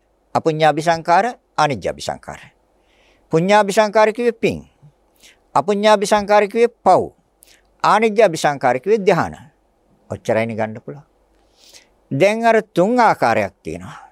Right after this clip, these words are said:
අර චිව්වා විඥාන හදපු ආකාර තුනක් තියෙනවානේ. සැංග්‍රීලා හෝටලෙන් කෑවා, ගෙදර හැදුවා වෑංජන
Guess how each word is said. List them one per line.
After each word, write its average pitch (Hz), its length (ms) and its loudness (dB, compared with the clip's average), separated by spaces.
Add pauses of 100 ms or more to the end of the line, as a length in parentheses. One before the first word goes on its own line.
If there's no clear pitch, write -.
(960)
අර 104 100 -4
චිව්වා 127 420 0
විඥාන 143 380 -2
හදපු 180 300 -2
ආකාර 151 360 2
තුනක් 185 300 -4
තියෙනවානේ. - 400 -14 (240)
සැංග්‍රීලා 101 560 -6
හෝටලෙන් 107 460 -6
කෑවා, 139 280 -2
ගෙදර 104 300 -4
හැදුවා 110 320 -2 (400)
වෑංජන 110 420 -2